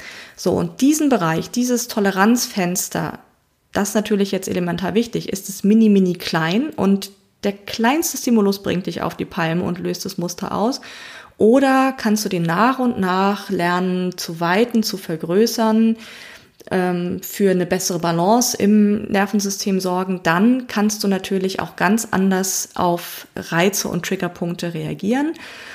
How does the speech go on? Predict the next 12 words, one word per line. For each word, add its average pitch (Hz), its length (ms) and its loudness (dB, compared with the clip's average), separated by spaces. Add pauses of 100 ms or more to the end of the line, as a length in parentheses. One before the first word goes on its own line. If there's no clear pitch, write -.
(240)
Und 214 120 4
dann 208 120 4
ist 202 160 -2
die 190 80 -4
Hemmschwelle, 190 640 2
dieser 165 220 -4
Grenzwert, 180 880 -2
an 190 160 -2
dem 190 180 0
dein 208 240 2
System 262 340 0
entscheidet, 208 640 0